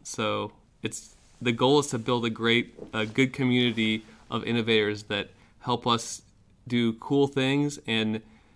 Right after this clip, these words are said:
increase our capability and better support the warfighter and take J B M D L to another level.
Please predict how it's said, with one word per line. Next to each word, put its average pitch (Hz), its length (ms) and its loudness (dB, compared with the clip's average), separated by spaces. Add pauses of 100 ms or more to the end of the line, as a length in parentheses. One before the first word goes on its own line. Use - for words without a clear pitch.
(200)
increase 127 340 2
our 120 80 -2
capability 120 840 -2 (480)
and 107 520 -6 (420)
better 117 200 0
support 113 340 -4
the 110 80 -4
warfighter 110 640 -2 (340)
and 104 420 -8 (500)
take 113 400 -2
J 113 180 -2
B 110 120 -4
M 107 100 -4
D 107 120 -4
L 107 200 -6
to - 180 -12
another 104 240 -6
level. - 340 -12